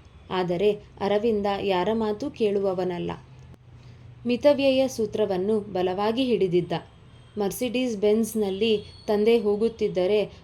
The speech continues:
ಅರವಿಂದ ಸೈಕಲ್ಲಿನಲ್ಲಿ ಸಂತೋಷವಾಗಿ ತಿರುಗುತ್ತಿದ್ದ. ಹೆಚ್ಚು ಕೇಳಿದರೆ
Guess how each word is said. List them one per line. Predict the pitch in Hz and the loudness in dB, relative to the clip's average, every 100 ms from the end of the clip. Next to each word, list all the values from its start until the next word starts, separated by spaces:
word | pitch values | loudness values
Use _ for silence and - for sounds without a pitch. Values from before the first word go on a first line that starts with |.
| - | -2
ಅರವಿಂದ | 202 214 214 208 214 | 0 2 2 0 -2
ಸೈಕಲ್ಲಿನಲ್ಲಿ | 208 196 202 240 240 214 185 214 | -2 -4 -2 -4 -2 -2 0 -2
ಸಂತೋಷವಾಗಿ | 202 190 185 226 240 247 214 196 226 | -2 -6 -2 -2 0 -2 -2 -4 -2
ತಿರುಗುತ್ತಿದ್ದ. | 214 185 185 185 185 165 165 - - - - - | 0 0 0 -2 -6 -6 -6 -12 -20 -20 -20 -14
ಹೆಚ್ಚು | - 233 - 302 | -6 -4 -2 -2
ಕೇಳಿದರೆ | 233 202 196 185 180 208 | 0 0 0 -2 0 0